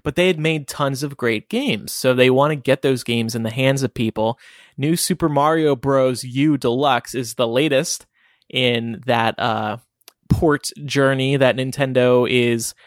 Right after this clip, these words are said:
taking several of its games on. And I never played it on the Wii U.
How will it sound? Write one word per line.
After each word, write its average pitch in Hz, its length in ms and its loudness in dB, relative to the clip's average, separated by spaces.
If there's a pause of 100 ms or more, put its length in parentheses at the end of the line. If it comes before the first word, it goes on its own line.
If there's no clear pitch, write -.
(300)
taking 131 360 -4
several 131 460 0
of 117 80 -2
its 117 180 -6
games 120 380 -4
on. 113 320 0 (360)
And 151 240 2
I 156 140 0
never 330 200 -2
played 269 240 -2
it 359 80 2
on 156 100 2
the 127 80 2
Wii 120 180 0
U. 117 220 2